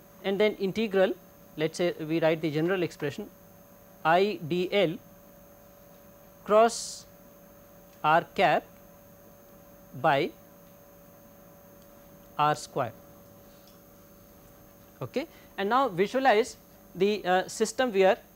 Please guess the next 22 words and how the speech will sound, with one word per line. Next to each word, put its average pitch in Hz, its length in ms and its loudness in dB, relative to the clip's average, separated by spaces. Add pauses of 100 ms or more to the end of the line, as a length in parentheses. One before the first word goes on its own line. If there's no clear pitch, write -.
(520)
dealing 185 360 4
with, 113 140 -8 (600)
then 196 200 0
you 190 80 -2
will 180 80 -2
find 233 400 4
that 165 220 4 (300)
in 170 120 -2
our 214 200 6
case 175 400 0
I 185 200 2
d 214 140 4
l 220 80 4
cross 170 300 -2
r 160 180 0
cap, 151 300 -4 (760)
uh, 160 220 4 (640)
will 247 140 4
have 190 240 2
a 180 60 -2
phi 170 380 0
orientation 151 640 -6